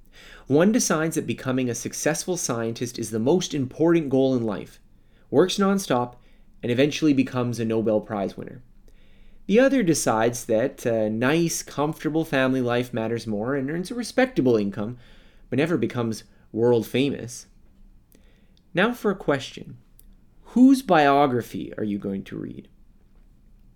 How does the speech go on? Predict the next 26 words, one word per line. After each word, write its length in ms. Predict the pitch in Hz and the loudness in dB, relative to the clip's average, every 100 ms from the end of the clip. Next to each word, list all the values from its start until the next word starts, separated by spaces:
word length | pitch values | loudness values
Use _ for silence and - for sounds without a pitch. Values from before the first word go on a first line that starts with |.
| _ _ _ _ _ - - | _ _ _ _ _ -20 -6
The 80 | 165 | -4
peril 420 | - 214 240 240 | 2 4 6 6
of 80 | 185 | 4
achievement 500 | 160 - 147 143 107 | 2 -2 0 0 -2
bias 380 | 107 107 107 - | -2 -2 -2 -4
is 140 | 127 | -4
that 100 | 139 | -2
achievement 680 | 135 - - 170 180 180 185 | -2 -4 -4 -2 -2 -2 -4
crowds 460 | - - 131 135 123 | -6 -4 0 0 0
out 200 | 113 113 | 0 -2
other 240 | - 113 113 | -2 -2 -2
values 720 | 104 123 151 143 101 90 95 - - - | 0 0 0 0 0 -2 -6 -16 -20 -8
when 120 | 135 | -4
considering 500 | 139 160 - 151 175 | -2 0 0 0 2
what 160 | 160 147 | 0 0
makes 260 | 127 123 135 | 0 -2 -4
a 60 | |
good 340 | 120 - 120 113 | -4 0 0 0
life 580 | 113 131 120 98 - - - - | 0 0 0 -4 -6 -16 -20 -8
as 180 | - 156 | -2 0
seen 360 | - 135 139 139 | 0 0 2 2
in 60 | |
the 80 | 135 | 0
lives 380 | 123 110 113 104 | 0 0 -2 -4
of 80 | 110 | -4
others. 440 | 117 - - - | -4 -6 -12 -18